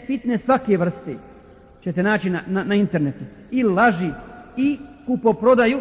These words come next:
kako smo malo prije rekli, u bilionskim ciframa. A da ne govorimo o kamati, o kamati kao velikom grijehu, i vi ćete vidjeti da najveće svjetske banke imaju svoje stranice i tako šire svoju mrežu. Zatim,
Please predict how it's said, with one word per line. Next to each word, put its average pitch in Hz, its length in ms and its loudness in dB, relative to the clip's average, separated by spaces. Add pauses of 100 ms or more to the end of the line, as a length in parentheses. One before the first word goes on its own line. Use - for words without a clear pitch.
kako 214 160 -4
smo 214 100 -4
malo 233 120 0
prije 208 160 -2
rekli, 240 340 -2
u 208 80 -8
bilionskim 208 680 -2 (100)
ciframa. 185 400 2 (320)
A 175 100 -6
da 196 80 -2
ne 185 120 -2
govorimo 208 500 0
o 180 60 -8
kamati, 214 580 -4 (320)
o - 80 -8
kamati 208 420 -4
kao 175 180 -2
velikom 196 380 0
grijehu, 196 400 2 (320)
i 175 80 -6
vi 196 100 0
ćete 170 220 -6
vidjeti 202 300 2
da 175 240 4
najveće 208 600 6
svjetske 196 400 -4
banke 190 380 -4
imaju 190 180 -4
svoje 185 260 -4
stranice 185 480 -4 (580)
i 165 280 -4
tako 190 320 -4 (160)
šire 180 240 -2
svoju 160 220 -2
mrežu. 156 240 4 (1200)
Zatim, 208 480 0